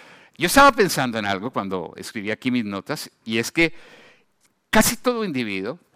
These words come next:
quizás con excepción de algunas personas cínicas, creemos en algo. Y cuando creemos en algo, buscamos promoverlo y anunciarlo.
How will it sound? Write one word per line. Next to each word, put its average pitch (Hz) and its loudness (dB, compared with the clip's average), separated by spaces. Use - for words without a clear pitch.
quizás 110 -6
con 135 -6
excepción 123 -6
de 143 -2
algunas 110 -6
personas 104 -10
cínicas, 107 -8
creemos 208 4
en 147 4
algo. 117 4
Y 151 2
cuando 151 0
creemos 214 4
en 147 4
algo, 175 4
buscamos 160 -2
promoverlo 165 2
y 180 2
anunciarlo. 123 -2